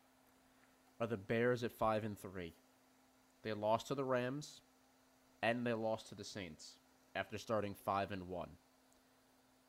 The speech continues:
Are they even as good as their record shows? Because Nick Foles has not been great. Their defense is spectacular. But are they even as good as their record shows of five and three?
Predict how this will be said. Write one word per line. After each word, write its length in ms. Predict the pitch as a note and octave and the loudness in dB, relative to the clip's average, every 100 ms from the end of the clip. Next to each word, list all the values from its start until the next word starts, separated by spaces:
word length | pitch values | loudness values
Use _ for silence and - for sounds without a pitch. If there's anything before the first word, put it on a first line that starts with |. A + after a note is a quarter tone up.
| - | -2
Are 120 | A#2 | 2
they 160 | A2+ F3+ | 4 4
even 320 | A3+ A3 F3+ | 2 0 2
as 100 | A2+ | 0
good 240 | G#2+ A2+ | 2 2
as 120 | A#2 | 2
their 140 | A2+ G#2+ | 2 2
record 360 | G2+ G2+ G#2 | 2 0 -4
shows? 340 | F#2+ G2 G2 G#2+ | -4 -2 0 -2
Because 320 | G#2 G#2+ G2+ | -6 -6 -4
Nick 260 | A#2+ E3 - | -4 -4 0
Foles 320 | B2+ A#2+ - | 0 0 -2
has 200 | A2 G2 | -4 -2
not 240 | G2 F#2+ | -2 -2
been 140 | G#2 G2 | -2 -4
great. 340 | F2 E2+ F#2+ - _ _ - - - | -2 -4 -4 -12 _ _ -20 -10 -4
Their 100 | G#2+ | -2
defense 540 | - D#3 - A2 - | 0 0 2 0 -2
is 100 | G2 | -8
spectacular. 800 | - - - G#2 G2+ - D#2 D#2+ - _ _ _ _ _ - _ _ | -8 -10 -2 2 2 0 -6 -8 -12 _ _ _ _ _ -20 _ _
But 140 | A2+ - | -2 6
are 140 | C3 | 6
they 100 | D#3+ | 6
even 280 | D3+ C#3+ C#3 | 2 2 0
as 120 | G#2+ | -2
good 460 | G2+ B2 A2 F2 F#2 - _ G#2+ | 0 2 2 2 -4 -14 _ -2
as 160 | G#2+ | 0
their 100 | G#2+ | 2
record 300 | G2+ G2 F#2+ | 2 0 -2
shows 260 | - F#2 F#2 | -2 -2 -2
of 80 | F2 | -4
five 220 | F2 E2+ | -4 -4
and 100 | E2+ | -8
three? 220 | D2+ - | -12 -12